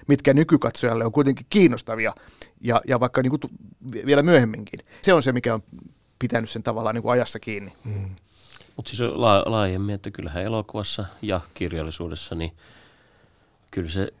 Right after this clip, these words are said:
Speaker 3: tietysti se yleiskuva on se, että – on todennäköisempää, että katoaa silmistä kuin että
Speaker 2: Kyllä.
Speaker 3: ei. Ja niin kuin jo-, jonkun tai joidenkin pitää sitten aina aktiivisesti jotenkin löytää ja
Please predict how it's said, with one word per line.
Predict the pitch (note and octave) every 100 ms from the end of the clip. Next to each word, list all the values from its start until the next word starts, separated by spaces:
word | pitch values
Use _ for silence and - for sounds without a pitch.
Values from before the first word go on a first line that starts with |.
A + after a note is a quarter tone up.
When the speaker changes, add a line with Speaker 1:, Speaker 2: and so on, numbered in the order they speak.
| _ -
Speaker 3:
tietysti | G2+ F#2 -
se | - G2 E2 -
yleiskuva | G#2+ F#2 - - A2 G2
on | F#2 F#2+ G2 F#2+
se, | - F#2
että – | F2+ - - D#2+ - _ _ _ _ _
on | F#2 D#2+
todennäköisempää, | F#2+ F#2+ F#2+ F2+ F#2 F2+ F2+ - F2+
että | - -
katoaa | F2 - E2+ E2
silmistä | D#2+ E2+ D#2+ D#2+ - -
kuin | - E2 D2+ - _ -
että | -
Speaker 2:
Kyllä. | C3+ G#2+ -
Speaker 3:
ei. | C#2+ D2+ D2 - - - - - -
Ja | E2+ D#2+
niin | - D#2+
kuin | D#2 F2+
jo-, | F2+ E2+
jonkun | - G2 E2 E2+ F2+
tai | G2+ F#2+
joidenkin | F#2+ F2 F2 - F2+
pitää | - E2+
sitten | E2 - F#2+
aina | F#2+ E2 E2+
aktiivisesti | D#2+ - D#2+ D2+ -
jotenkin | D#2+ D#2 D2+
löytää | E2 D#2+ - D#2+
ja | D#2